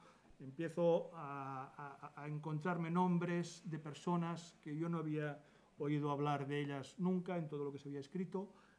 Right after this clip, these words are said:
que tengo la suerte de contactar con ellas y que quedo pasmado, para decirlo de algún, de una manera, con lo que me cuentan,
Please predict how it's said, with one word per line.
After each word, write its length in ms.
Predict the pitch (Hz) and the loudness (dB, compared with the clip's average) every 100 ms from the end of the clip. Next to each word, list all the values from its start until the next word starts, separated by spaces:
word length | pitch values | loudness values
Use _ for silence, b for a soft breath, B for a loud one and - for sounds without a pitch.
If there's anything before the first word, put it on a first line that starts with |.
| - | -12
que 80 | |
tengo 340 | - 190 180 170 | 0 2 4 4
la 80 | 156 | 4
suerte 340 | 165 156 143 | 2 2 2
de 120 | 139 | -2
contactar 640 | 139 135 135 131 147 135 135 | -2 -4 -6 -4 -4 -4 -2
con 220 | 143 139 | -2 2
ellas 480 | 170 175 185 175 - B B B B - _ _ _ _ _ _ _ | 4 4 2 -2 -12 B B B B -20 _ _ _ _ _ _ _
y 80 | 160 | -6
que 140 | 139 | -6
quedo 380 | 135 170 156 156 | 0 0 0 -4
pasmado, 520 | 135 127 139 175 175 | -6 -6 0 2 2
para 140 | 165 147 | 2 0
decirlo 280 | 139 151 143 | -6 -6 -6
de 40 | |
algún, 320 | 135 139 151 | -6 -8 -10
de 80 | 156 | -10
una 160 | 147 143 | -10 -10
manera, 400 | 147 175 214 214 | -6 -6 -6 -4
con 180 | 160 151 | 0 2
lo 80 | 135 | 0
que 80 | |
me 120 | 139 139 | -2 -2
cuentan, 680 | 165 180 175 180 190 208 | 2 4 4 2 0 -2